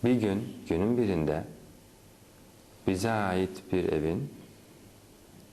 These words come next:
damına çıktım. Hadisin tarikine bakalım. Sahabi ravisi aynı, Abdullah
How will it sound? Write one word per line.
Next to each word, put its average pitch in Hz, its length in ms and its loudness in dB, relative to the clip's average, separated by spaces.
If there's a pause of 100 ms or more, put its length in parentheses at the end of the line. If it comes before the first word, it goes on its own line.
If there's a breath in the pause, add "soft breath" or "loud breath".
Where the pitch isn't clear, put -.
damına 127 480 0 (220)
çıktım. - 440 -6 (3500 loud breath)
Hadisin 113 480 2
tarikine 117 520 2
bakalım. 98 500 -2
Sahabi 110 560 0
ravisi 95 500 -2
aynı, 85 300 0
Abdullah 87 380 -2